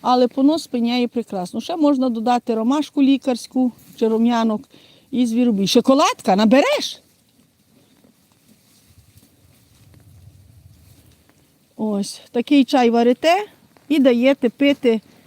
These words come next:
скільки вона вип'є. Якщо не хоче пити, то залийте хоча б пів літри. Раз і через півгодини ще раз.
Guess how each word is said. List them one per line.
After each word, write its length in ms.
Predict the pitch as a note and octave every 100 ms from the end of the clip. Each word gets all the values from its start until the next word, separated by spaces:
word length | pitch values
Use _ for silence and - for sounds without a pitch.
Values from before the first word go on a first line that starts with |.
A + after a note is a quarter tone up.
| _ -
скільки 320 | - C4+ C#4+
вона 180 | B3+ A3
вип'є. 380 | F#3 E3+ F#3+ F3 - _ -
Якщо 380 | A#3+ A#3 - C#4+
не 120 | C#4
хоче 360 | - E4 -
пити, 480 | A3 G#3+ G3 - F3+ - - - - - _ _
то 160 | - D4
залийте 480 | D4+ C4+ G#3+ F#3+ F#3+
хоча 400 | G#3+ G3 G#3+ A3
б 340 | G#3+ G#3+ G3
пів 280 | - A3 G3
літри. 440 | F3+ F3+ F3+ F3+ F3 _ _ _ _ _ _ _ _ _ _ _ _ _ -
Раз 560 | G#3 G#3+ C4 C#4 - -
і 280 | G#3+ G3
через 420 | F#3+ G#3+ G3+ G3 -
півгодини 600 | B3 G#3 G#3+ G3+ F#3+ F3+
ще 280 | - G3+
раз. 340 | G3 F#3+ -